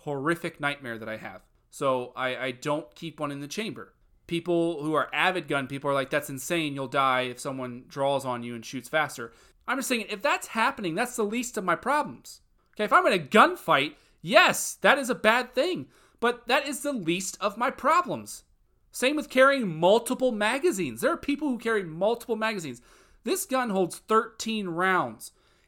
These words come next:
If I have to fire twenty-six rounds, that is a problem. Okay, that's beyond just needing to defend myself. That's in, I'm in a firefight with somebody. I've stumbled into the Middle East. What? Good night. What are you talking about? You need twenty-six rounds.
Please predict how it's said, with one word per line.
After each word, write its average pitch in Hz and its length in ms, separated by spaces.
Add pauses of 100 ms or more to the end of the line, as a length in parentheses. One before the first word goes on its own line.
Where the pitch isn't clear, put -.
If 180 120
I 349 120
have 330 140
to 233 80
fire 254 640
twenty-six 285 760
rounds, 202 560 (240)
that 262 240
is 226 140
a 208 120
problem. 226 640 (400)
Okay, 262 300
that's 285 200
beyond 214 680
just 175 180
needing 208 300
to 170 80
defend 175 480
myself. 160 340
That's 254 220
in, 220 160
I'm 233 180
in 208 100
a 156 60
firefight 190 800
with 143 80
somebody. 135 540 (240)
I've 196 120
stumbled 269 440
into 254 280
the 190 120
Middle 220 320
East. 349 420 (300)
What? 170 420
Good 233 260
night. 269 320
What 214 140
are 330 40
you 302 100
talking 330 400
about? 180 160
You 175 60
need 175 140
twenty-six 247 640
rounds. 233 560